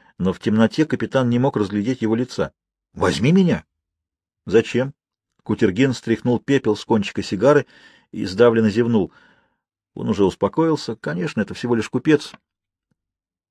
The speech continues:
«Твоя много солдат, а моя везёт товар.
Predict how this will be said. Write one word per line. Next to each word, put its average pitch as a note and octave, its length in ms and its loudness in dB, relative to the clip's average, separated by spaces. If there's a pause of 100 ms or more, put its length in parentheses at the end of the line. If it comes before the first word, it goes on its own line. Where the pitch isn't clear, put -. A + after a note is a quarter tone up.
(180)
«Твоя F#2+ 360 2
много D#3 280 6
солдат, F#3 540 6 (460)
а A#2+ 120 2
моя A#2+ 220 6
везёт E3 280 4
товар. C3+ 340 4